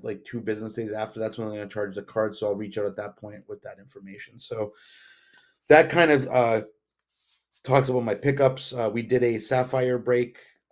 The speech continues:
uh, last night, or yeah, yeah, last night or earlier, actually. It's morning, so I'm recording this on, um,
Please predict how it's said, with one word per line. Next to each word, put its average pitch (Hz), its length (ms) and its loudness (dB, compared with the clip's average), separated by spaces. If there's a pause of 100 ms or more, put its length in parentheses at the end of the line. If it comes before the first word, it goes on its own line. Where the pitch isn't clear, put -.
uh, 107 140 -10
last 113 380 -6
night, 123 400 -6
or 104 400 -4 (360)
yeah, 101 280 -6 (1000)
yeah, 113 100 -12
last 98 340 -14
night 107 240 -16 (220)
or 107 160 -16
earlier, 110 400 -10
actually. 110 500 -14 (1300)
It's - 120 -18
morning, 101 480 -4
so - 140 -6
I'm 110 80 -4
recording 104 380 -2
this 101 220 -8
on, 101 380 -12 (120)
um, 107 420 -16